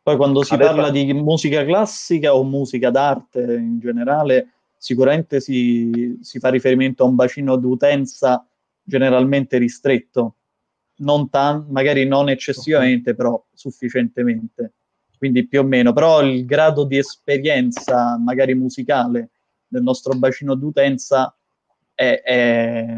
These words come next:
Speaker 1: diciamo, è molto più ampio. Ci sarà quello che ha fatto il conservatorio, ci sarà invece l-, l'ascoltatore occasionale, quindi sicuramente il divulgatore online deve adattarsi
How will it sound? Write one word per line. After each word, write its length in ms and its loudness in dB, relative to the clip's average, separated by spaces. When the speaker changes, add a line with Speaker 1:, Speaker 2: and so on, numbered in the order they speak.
Speaker 1:
diciamo, 480 0
è 560 -10
molto 320 -2
più 160 -2
ampio. 320 0
Ci 140 -6
sarà 240 0
quello 340 2
che 80 2
ha 100 2
fatto 360 -4
il 80 -14
conservatorio, 960 2
ci 160 -6
sarà 200 0
invece 580 2
l-, 560 2
l'ascoltatore 800 -2
occasionale, 760 -2
quindi 300 0
sicuramente 560 0
il 80 -2
divulgatore 640 0
online 600 0
deve 400 0
adattarsi 880 -2